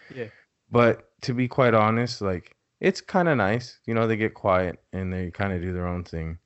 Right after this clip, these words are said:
Speaker 2: But I can't help but feel a certain way about my kids just being, like, um, what's the word? Uh, hypnotized by this, you know, uh, electronic device.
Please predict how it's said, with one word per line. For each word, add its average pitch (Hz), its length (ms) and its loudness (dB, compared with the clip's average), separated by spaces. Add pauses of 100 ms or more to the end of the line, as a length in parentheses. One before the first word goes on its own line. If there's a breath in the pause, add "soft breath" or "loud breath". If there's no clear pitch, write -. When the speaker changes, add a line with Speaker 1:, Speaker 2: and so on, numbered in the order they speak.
(460)
Speaker 2:
But 95 260 2
I 104 100 -2
can't 120 320 0
help 98 320 -2
but 92 240 -6
feel 95 640 -4
a 87 60 -2
certain 87 360 -4
way 92 180 0
about 82 260 -2
my 87 140 -4
kids 90 440 -4
just - 320 -8
being, 85 340 -2
like, - 380 -8 (920)
um, 73 800 -2 (1600 soft breath)
what's 87 260 0
the 80 120 0
word? 73 400 -2 (580 loud breath)
Uh, 64 640 -4 (840)
hypnotized 87 1040 0
by 87 160 -2
this, 85 340 -8 (180)
you 90 140 -6
know, 76 340 -8 (140)
uh, 65 280 -10 (280)
electronic 95 580 0
device. 90 640 0